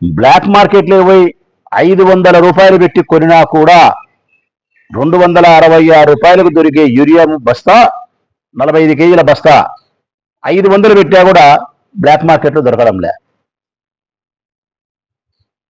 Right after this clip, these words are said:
దీనికి సమాధానం చెప్పాల్సిన ఏ ప్రభుత్వం? ఒక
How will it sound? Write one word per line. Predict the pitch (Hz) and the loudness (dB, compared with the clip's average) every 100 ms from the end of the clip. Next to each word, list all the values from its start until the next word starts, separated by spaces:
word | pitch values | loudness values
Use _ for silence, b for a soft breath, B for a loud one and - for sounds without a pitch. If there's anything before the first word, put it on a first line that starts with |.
| _ _ _ _ _ _ _ _ _ 117 | _ _ _ _ _ _ _ _ _ -6
దీనికి | 196 196 151 | -4 -2 0
సమాధానం | 196 208 208 208 | 2 2 2 0
చెప్పాల్సిన | 196 165 185 175 156 | 0 0 0 0 0
ఏ | 175 | 0
ప్రభుత్వం? | 185 190 180 220 240 - _ _ _ _ _ _ _ _ _ _ _ _ _ _ _ _ _ _ _ _ - | 0 0 0 -2 -2 -6 _ _ _ _ _ _ _ _ _ _ _ _ _ _ _ _ _ _ _ _ -12
ఒక | 139 | -6